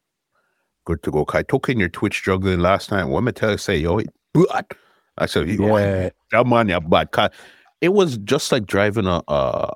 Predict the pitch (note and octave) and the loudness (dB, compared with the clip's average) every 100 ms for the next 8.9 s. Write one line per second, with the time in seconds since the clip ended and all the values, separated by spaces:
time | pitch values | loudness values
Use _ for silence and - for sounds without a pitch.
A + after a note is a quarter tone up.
0 | - G#1+ - - - - E2 F2 F2+ - | -6 -6 -6 -6 -4 -2 0 0 -4 -2
1 | B2 F2+ C#2 E2 F2+ F#2+ D2 - G2 F2 | 0 0 0 0 0 -4 -4 -2 0 0
2 | E2 G#2 A#3 D#4 _ _ _ _ - G2 | 0 2 2 0 _ _ _ _ -8 0
3 | G2 G2+ D#3 D#3 C#3+ A2+ D3+ C3 - C#3+ | 2 2 0 0 0 4 4 2 -2 0
4 | F3+ F#3+ A#3 - - D#3+ - _ _ F#3 | 0 0 -4 -6 -2 -2 -2 _ _ 0
5 | A3+ C4+ - E3 F#3+ D#3 D3 B2+ - - | 2 0 0 0 0 0 0 -2 -2 -4
6 | - G3 E3+ G2+ B2 G#2 G2 G2 E2+ G#2 | 0 2 0 2 2 4 2 0 -2 -2
7 | F2 B2 G2+ D#3+ - - A2+ A#2 E3 E3+ | 0 0 2 0 0 -2 2 4 4 2
8 | C3+ A#2+ B2+ A#2+ A2+ B2 B2 A2+ G#2 | 0 0 0 0 0 0 0 0 0